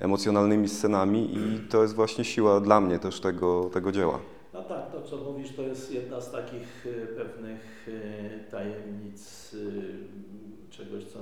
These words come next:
Speaker 2: można nazwać dobrym opowiadaniem czy efektem dramatycznym. Czy jakimś wywołaniem napięcia dramaturgicznego, że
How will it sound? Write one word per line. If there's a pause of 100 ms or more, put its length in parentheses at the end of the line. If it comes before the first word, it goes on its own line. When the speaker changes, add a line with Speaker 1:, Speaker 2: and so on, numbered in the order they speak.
(180)
Speaker 2:
można
nazwać (400)
dobrym
opowiadaniem
czy (440)
efektem (420)
dramatycznym. (960)
Czy
jakimś
wywołaniem
napięcia
dramaturgicznego, (560)
że